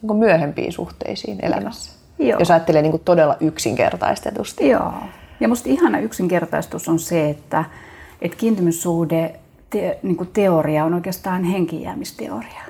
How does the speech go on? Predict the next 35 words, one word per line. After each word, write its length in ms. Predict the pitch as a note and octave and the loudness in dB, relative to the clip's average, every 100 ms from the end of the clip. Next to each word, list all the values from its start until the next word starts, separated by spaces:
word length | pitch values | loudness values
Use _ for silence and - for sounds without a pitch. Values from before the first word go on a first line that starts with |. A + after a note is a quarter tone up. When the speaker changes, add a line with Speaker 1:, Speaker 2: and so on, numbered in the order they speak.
| - | 2
Speaker 1:
Mm. 280 | A3+ F#3+ F3+ - | 2 4 -2 -2
Speaker 2:
Se 120 | G3 | 2
on 60 | F#3+ | 2
niinku 140 | F#3 | 2
meidän, 340 | G3 F#3+ F3+ F3+ | 4 6 4 2
niinku 240 | F#3+ F#3+ | -2 -4
niistä 380 | G3+ F#3+ - - A3 | -4 -4 -8 -6 0
vie-, 160 | G#3+ | 0
niinku 200 | G3 F#3+ | 0 -2
tavallaan 360 | G#3 G3+ F#3+ F#3 | 0 2 2 2
niistä 180 | F#3 G3+ | -2 -4
meidän 220 | F#3+ F#3+ | -2 -2
taipumuksista, 720 | G#3+ G#3+ G#3 F3+ F3+ - F#3 | 0 0 0 -2 -4 -8 -10
se 60 | F#3+ | -6
tulee 360 | A3+ G#3+ F#3+ F#3+ | -2 2 4 4
ennen 200 | F3+ - | 0 2
aggressioa, 760 | G3+ G3+ F#3+ G3 - D#3 - - - - - | 0 0 -4 -4 -8 -4 -4 -6 -10 -20 -6
Speaker 1:
Mm. 40 | G3+ | -2
Speaker 2:
se 80 | G3+ | 0
tule-, 340 | G3 F#3+ - | 0 0 0
tulee 280 | G#3 G3 F#3 | 2 4 4
ennen 180 | F#3 F3+ | 4 2
seksuaalisuutta. 1000 | F3 F#3+ - F3+ E3+ F3+ F#3 E3+ - F3 - - - - | 2 -2 -2 -4 -4 -4 -6 -8 -6 -8 -8 -18 -20 -10
Se 120 | F#3+ | -8
on 80 | F#3+ | -2
ensimmäinen 920 | A#3 A#3 G3+ F#3 F3 E3+ E3 E3 E3 E3 - C4+ | 0 2 0 0 2 2 2 2 0 -2 -8 -2
niinku, 300 | E3+ - F3 - - - - E3+ - - | -2 0 -4 -4 -12 -14 -10 -12 -14 -12
niinku 260 | A3+ - - - | -10 -8 -8 -2
tarve, 540 | G#3 F#3 D#3+ D3 D3+ - | 2 2 0 -2 -4 -4
joka 200 | D#3 E3 | -6 0
meillä 260 | E3 D#3+ D#3 | 0 0 0
on, 340 | F3 E3 E3 - | 0 0 -2 -4
niin 180 | F3 E3 | -4 -2
on 180 | F3 E3+ | -2 -2
kiinnittyä 760 | - G3 E3+ D#3+ - - - | -4 -2 -2 -2 -8 -6 -4